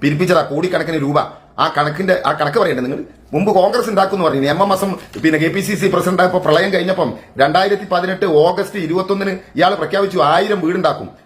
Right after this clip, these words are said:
ഒരു ഓരോ മണ്ഡലം കമ്മിറ്റിയിൽ നിന്ന് അഞ്ച് ലക്ഷം വെച്ച് ഞങ്ങൾ പിരിപ്പിക്കും. പിന്നീട് വന്ന ഉമ്മൻചാ-, പിന്നെ ഇയാള്, ഏ, മുല്ലപ്പള്ളി രാമചന്ദ്രൻ പറഞ്ഞു,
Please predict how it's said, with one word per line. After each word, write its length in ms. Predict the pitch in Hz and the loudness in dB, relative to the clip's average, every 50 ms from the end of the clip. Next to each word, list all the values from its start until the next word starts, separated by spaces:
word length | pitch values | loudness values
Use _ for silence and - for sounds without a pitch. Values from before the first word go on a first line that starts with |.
| _ - 135 | _ -8 -2
ഒരു 320 | 156 185 185 185 170 139 135 143 | 2 4 4 4 4 2 0 0
ഓരോ 160 | 156 175 208 | 2 2 2
മണ്ഡലം 300 | 196 175 - 202 202 196 | 2 0 0 -2 -2 -4
കമ്മിറ്റിയിൽ 260 | 196 185 180 156 175 170 | -4 -4 -4 -4 -4 -2
നിന്ന് 80 | 160 | -2
അഞ്ച് 140 | 151 165 196 | -2 0 0
ലക്ഷം 220 | 180 151 196 190 | 0 0 0 -2
വെച്ച് 160 | 185 160 175 151 | -2 -2 -2 -2
ഞങ്ങൾ 120 | 151 156 | 0 0
പിരിപ്പിക്കും. 420 | 123 131 117 143 139 - - - - - - - - | 0 0 0 -2 -2 -4 -6 -14 -18 -20 -20 -8 -2
പിന്നീട് 300 | - 151 170 196 208 220 | 0 2 2 4 4 4
വന്ന 180 | 208 202 202 202 | 2 2 2 0
ഉമ്മൻചാ-, 420 | 190 156 160 185 196 202 202 185 | -2 0 0 0 2 2 2 0
പിന്നെ 400 | 175 151 156 143 135 131 120 113 113 - - _ _ - | 0 -2 -4 -4 -2 -2 -4 -4 -6 -12 -18 _ _ -4
ഇയാള്, 240 | 127 151 170 185 175 | 0 2 2 2 2
ഏ, 380 | 143 123 117 117 123 120 110 110 | 0 -2 0 -2 -2 0 0 -2
മുല്ലപ്പള്ളി 420 | 110 120 131 165 202 208 226 226 | -2 -2 0 0 0 0 0 0
രാമചന്ദ്രൻ 400 | 220 196 190 190 190 180 175 170 | 0 0 0 0 0 -2 -2 -2
പറഞ്ഞു, 240 | 160 143 131 127 120 | -2 -2 -2 -4 -6